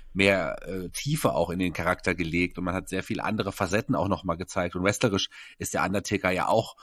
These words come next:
nochmal verändert aus dieser Zeit hervorgegangen. Also man hat, äh, wo er vorher noch ganz andere Matches abgeliefert hat, hat's hier so langsam, ähm, wirklich ein,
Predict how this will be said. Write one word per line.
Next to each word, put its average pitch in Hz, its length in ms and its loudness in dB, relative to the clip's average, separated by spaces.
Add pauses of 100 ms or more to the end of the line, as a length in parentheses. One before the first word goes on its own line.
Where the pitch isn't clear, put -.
(200)
nochmal 90 480 2
verändert 117 480 4
aus 80 160 0
dieser 87 240 -2
Zeit 87 180 0
hervorgegangen. 92 720 2
Also 80 160 -2
man 85 140 0
hat, 92 200 -6
äh, 82 320 -4
wo 92 120 0
er 90 120 0
vorher 101 440 2
noch 95 180 0
ganz 98 180 4
andere 95 240 2
Matches 101 460 0 (100)
abgeliefert 95 500 -4
hat, 95 140 -2 (300)
hat's - 280 -2
hier 113 200 2
so 104 140 0
langsam, 98 720 4
ähm, 85 520 -4
wirklich 90 380 -6
ein, 101 120 0